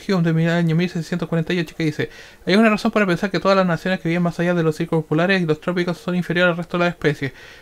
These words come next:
Juan Ignacio Molina creía demostrar lo contrario. Si bien menciona el punto de inflexión en cuanto a lo laico desde la ciencia en Chile, aquí un hito.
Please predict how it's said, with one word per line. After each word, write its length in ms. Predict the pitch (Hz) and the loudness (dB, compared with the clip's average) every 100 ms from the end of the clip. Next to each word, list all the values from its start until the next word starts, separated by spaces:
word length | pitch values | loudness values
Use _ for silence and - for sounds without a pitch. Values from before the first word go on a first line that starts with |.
| - | -4
Juan 160 | 190 | 2
Ignacio 260 | 220 226 233 | 4 4 4
Molina 300 | 220 240 247 | 2 2 0
creía 260 | 226 208 233 | 2 2 2
demostrar 340 | 214 185 208 | 0 0 0
lo 60 | 208 | 0
contrario. 460 | 208 - - - - - - | 0 0 -4 -4 -12 -20 -2
Si 100 | 214 | 2
bien 160 | 294 | 4
menciona 320 | 277 269 254 | 4 2 0
el 60 | 247 | 0
punto 220 | 247 233 | 0 0
de 40 | 233 | 0
inflexión 360 | 196 165 220 | 0 0 0
en 60 | 202 | 2
cuanto 260 | 202 202 | 2 2
a 20 | 165 | 2
lo 100 | 147 | 2
laico 300 | 180 190 156 | 2 0 2
desde 180 | 147 | 2
la 80 | 135 | 2
ciencia 300 | 131 170 170 | 0 -4 -2
en 80 | 170 | -2
Chile, 200 | - 196 | 0 0
aquí 200 | 185 196 | 0 0
un 100 | 202 | 0
hito. 320 | 147 - - | 0 -2 -6